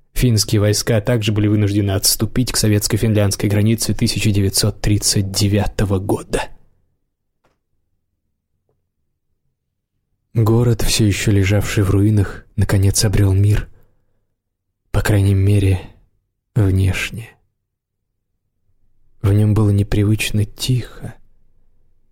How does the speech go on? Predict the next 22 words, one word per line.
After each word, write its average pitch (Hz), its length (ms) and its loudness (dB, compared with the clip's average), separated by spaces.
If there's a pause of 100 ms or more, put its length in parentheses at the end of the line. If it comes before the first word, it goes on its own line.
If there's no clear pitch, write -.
(200)
ведь - 240 -2
так - 200 -2
много 127 340 2
людей 123 340 2
было 107 460 0
эвакуировано 107 1080 0 (380)
или - 220 -6
погибло. 104 800 -2 (2500)
Осенью 101 500 2
сорок 107 320 0
четвертого 110 640 0
года 110 320 2
ленинградцы 104 800 2
молча 107 420 0
смотрели 107 460 0
на 104 160 2
колонны 104 480 2
немецких 101 680 0
военнопленных, 104 920 0
вошедших 104 580 -2
в 107 80 -4
город, 107 440 -2